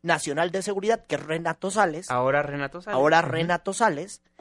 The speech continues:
Speaker 1: Y, pues, bueno, él aceptó la recomendación, pues, no, no le
Speaker 2: Entre
Speaker 1: quedaba
Speaker 2: comillas, ¿no?
Speaker 1: Pues sí,
Speaker 2: Porque
Speaker 1: o
Speaker 2: sí
Speaker 1: sea,
Speaker 2: que digas, "Guau,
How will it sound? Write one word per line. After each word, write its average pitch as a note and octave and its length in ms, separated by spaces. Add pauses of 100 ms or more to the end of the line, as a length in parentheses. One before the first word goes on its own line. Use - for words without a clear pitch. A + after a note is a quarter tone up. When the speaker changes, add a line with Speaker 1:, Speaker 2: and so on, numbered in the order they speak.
(340)
Speaker 1:
Y, D#3+ 120
pues, D3+ 200
bueno, D3+ 380
él G#3 540 (500)
aceptó B2+ 440
la D#3+ 140
recomendación, E3 920
pues, C3+ 140
no, E3 180
no F3 180
le F#3+ 100
Speaker 2:
Entre C#3 140
Speaker 1:
quedaba F#3+ 320
Speaker 2:
comillas, D#3+ 540
¿no? F#3 280
Speaker 1:
Pues C#4+ 240
sí, - 80
Speaker 2:
Porque - 160
Speaker 1:
o A#3 40
Speaker 2:
sí G3+ 60
Speaker 1:
sea, - 100
Speaker 2:
que E3+ 120
digas, E3+ 460
"Guau, D#3 200